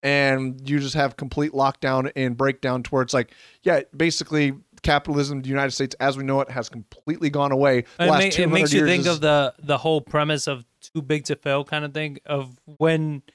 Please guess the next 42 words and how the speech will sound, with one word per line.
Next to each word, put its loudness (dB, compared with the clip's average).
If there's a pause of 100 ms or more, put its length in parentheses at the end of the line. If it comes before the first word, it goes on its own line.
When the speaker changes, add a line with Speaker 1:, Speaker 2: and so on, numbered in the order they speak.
(400)
Speaker 2:
an -2
organization, 2
let's -6
say 0
like -2
Amazon, -2
like -4
Disney, 0
like -4
Walmart, 0 (500)
they're 0
so 2
massive. -2 (180)
They 2
run 0 (120)
and -2
control -2
so -2
much -6
of -8
the -4
economy -4
that -2
if -4
they 2
were 0
to -6
fail, -2 (640)
it's -2
not 2
just -2
like, 2
"Oh 2
yeah, 2
screw -2
it, -2
let -2
Amazon -2
fail." -2
It's -14
like, -6
well, -4